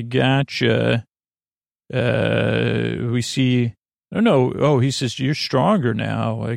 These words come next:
kid. Come here." And J-, Jonathan does not want any close with, closeness with Lonnie. Uh, then we see Lucas and Dustin and Mike, like, "What are you thinking, man?" Uh,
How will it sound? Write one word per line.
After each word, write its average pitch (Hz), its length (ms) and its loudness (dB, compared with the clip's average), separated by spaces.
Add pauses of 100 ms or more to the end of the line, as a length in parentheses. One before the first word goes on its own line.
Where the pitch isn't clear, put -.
kid. 120 380 -2
Come 151 220 -2
here." 143 320 4
And 117 420 -4
J-, 131 300 -6
Jonathan 127 500 0
does 120 160 0
not 123 200 2
want 123 120 2
any 117 80 0
close 120 500 -2
with, 117 300 -6
closeness 135 600 0
with 123 160 -4
Lonnie. 120 760 0 (1500)
Uh, 110 340 2
then 127 120 4
we 143 80 4
see 143 160 0
Lucas 143 440 2
and 127 100 0
Dustin 127 320 2
and 120 160 2
Mike, 117 300 2
like, 110 180 -4
"What 135 140 -2
are - 20 0
you 170 100 0
thinking, 127 480 -2
man?" 117 520 -2
Uh, 117 480 -2